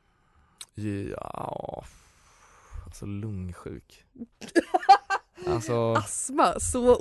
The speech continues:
Speaker 2: osexigt.
Speaker 1: Nej. Nej, men det, det är ju en press på att vara liksom då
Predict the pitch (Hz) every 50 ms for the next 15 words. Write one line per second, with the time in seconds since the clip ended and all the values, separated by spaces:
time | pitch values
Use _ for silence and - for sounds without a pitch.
0 | 247 208 202 - - 185 175 - - - - 220 - - _ - 240 233 - -
1 | - 82 85 87 82 87 135 131 131 131 131 131 127 123 113 - - _ _ _
2 | _ _ _ _ _ _ _ _ _ - - - - - - _ _ - 123 131
3 | 139 135 135 135 135 127 120 120 131 131 127 123 120 113 113 123 143 - _ _
4 | _ _ _ _ _ _ _ _ _ _ _ _ _ _ _ - 131 131 131 131
5 | 135 131 123 - 131 143 139 131 - - - - 127 120 - 113 110 110 107 104
6 | 101 - 107 101 95 98 92